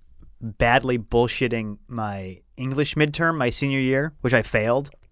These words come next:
It was a fir-, I think the, it was the first time I failed, like, a major paper or project in high school.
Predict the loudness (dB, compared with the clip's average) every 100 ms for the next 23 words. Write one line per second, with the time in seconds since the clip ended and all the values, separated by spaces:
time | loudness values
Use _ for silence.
0 | _ _ _ -20 -20 _ -8 -8 -6 -2
1 | 0 4 4 4 0 -2 -2 0 2 4
2 | 2 2 -4 -4 -2 0 -4 -4 -8 -6
3 | -8 -6 -6 -6 -6 -8 _ _ _ _
4 | _ _ _ -8 -6 -6 -8 -4 -4 -4
5 | -8 -10 -12 -14 -16 _ _ _ _ -4
6 | -4 -4 -8 -8